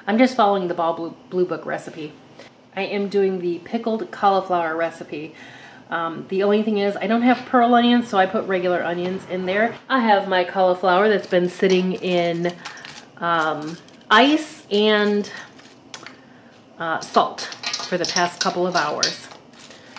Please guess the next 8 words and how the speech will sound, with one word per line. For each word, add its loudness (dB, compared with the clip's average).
So 0
we 2
are 0
gonna -2
get -6
to -4
pickling -12
that. -14